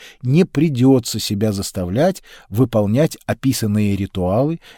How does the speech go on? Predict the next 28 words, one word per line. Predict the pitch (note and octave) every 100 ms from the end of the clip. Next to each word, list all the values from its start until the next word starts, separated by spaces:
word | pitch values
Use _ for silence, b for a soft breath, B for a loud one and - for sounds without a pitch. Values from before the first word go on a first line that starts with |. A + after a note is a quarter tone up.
| _
Это | B2+ A#2+
будет | A2 G#2+ -
приятный | - G2+ F#2 A#2 D3 - D3+ B2+
путь | C3 B2
к | G#2
здоровью | F#2 A2 G#2+ C#3 E3 E3 E3+
и | -
процветанию, | - C3+ B2 A2+ A#2 - F#2 B1+ C2 B B B -
а | B2+
может | C3 D3+ F#3+ E3+
быть | B2 G#2 - _
и | D#3
борьба | A#2+ C3+ G#2+ A#2
с | B2
комплексами. | - F#2+ D2 - - - - _ _ _ _ _ B2+
Но | C#3 D#3+
на | D#3
начальном | D#3 - E3 D3 C3+ B2+
этапе | - A#3+ C#3+ F#3 B B B -
придется | B2+ B2 D3 -
периодически | - D3 C#3+ A#2+ G#2+ D#3 E3+ - -
напоминать | C#3+ A#2 A2 G2 F#2+ F2+ D#2+
об | E2 D#2
этом, | - - E2 _ _ -
мотивировать | C3 D#3 C#3+ A#2 C3 D#3 D#3+ -
себя | - F#2+ A#2
к | -
развитию. | G#2+ F2 D#2 D2+ -